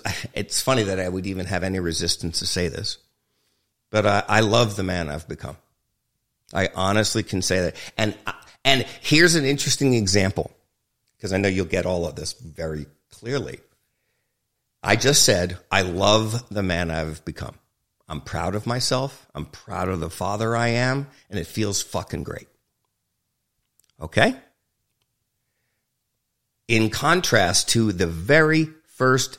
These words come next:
session I had with my coach,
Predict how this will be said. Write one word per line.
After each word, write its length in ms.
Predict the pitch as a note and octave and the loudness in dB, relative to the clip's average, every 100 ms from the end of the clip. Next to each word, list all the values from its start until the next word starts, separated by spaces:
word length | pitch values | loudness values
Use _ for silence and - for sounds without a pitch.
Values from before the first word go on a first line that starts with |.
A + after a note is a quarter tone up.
| - | -6
session 640 | - - A#2 A2 - D2 D#2+ _ _ _ _ _ _ _ - | 0 2 2 2 -2 -6 -12 _ _ _ _ _ _ _ -4
I 180 | G2 | 0
had 400 | G2+ G2+ G2 G2 | 0 2 2 0
with 260 | F2 F#2 E2 | -2 -4 -4
my 220 | F2 E2+ | -4 -2
coach, 600 | F2 - F2+ - - - | -4 0 -2 -2 -10 -12